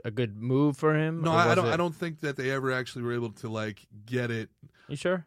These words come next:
Speaker 2: to the point where you could do it. Yeah, you can never buy stock in an athlete yet. You know, there's a,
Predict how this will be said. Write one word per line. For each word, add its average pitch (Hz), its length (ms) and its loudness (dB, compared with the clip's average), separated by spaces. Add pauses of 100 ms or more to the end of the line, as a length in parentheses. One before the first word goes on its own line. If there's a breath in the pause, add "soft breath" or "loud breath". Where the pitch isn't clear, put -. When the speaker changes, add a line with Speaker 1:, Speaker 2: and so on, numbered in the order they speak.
(100)
Speaker 2:
to 139 120 -4
the 117 80 -4
point 127 300 -6
where 117 100 -6
you 113 120 -6
could 92 200 -18
do 95 220 -6
it. - 80 -20 (140)
Yeah, 120 160 -4
you 117 160 -6
can 180 100 -4
never 170 160 -2
buy 104 300 -6
stock 101 400 -12
in - 80 -18
an 69 160 -20
athlete 110 440 -14
yet. 64 200 -20 (800 soft breath)
You 127 100 -4
know, 104 240 -8
there's 190 220 4
a, 196 80 0